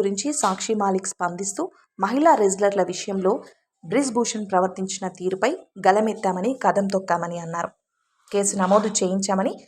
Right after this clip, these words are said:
డబ్ల్యూఎఫ్ఐ తాజా ఎన్నికలలో చివరకు ఆయన వర్గమే గెలిచిందని సాక్షి పేర్కొన్నారు. మహిళా అధ్యక్షురాలు ఉంటే బాగుంటుందని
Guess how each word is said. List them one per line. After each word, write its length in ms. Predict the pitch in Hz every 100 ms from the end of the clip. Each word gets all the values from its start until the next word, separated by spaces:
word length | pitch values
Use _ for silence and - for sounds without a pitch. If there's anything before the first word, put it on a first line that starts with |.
| _ _
డబ్ల్యూఎఫ్ఐ 720 | 180 226 294 359 - 190 214 254 - 208
తాజా 280 | 190 202
ఎన్నికలలో 560 | 208 190 196 196 185 262 392 -
చివరకు 380 | 226 220 214 208 - _ _
ఆయన 240 | 196 233 240
వర్గమే 440 | 196 185 190 190 175
గెలిచిందని 520 | 170 185 202 196 311
సాక్షి 400 | 403 202 185 -
పేర్కొన్నారు. 500 | 190 175 175 170 170 - - _ _ _
మహిళా 260 | 190 214 233
అధ్యక్షురాలు 600 | 220 180 202 - 196 190
ఉంటే 260 | 185 185 185
బాగుంటుందని 680 | 160 170 185 196 190 185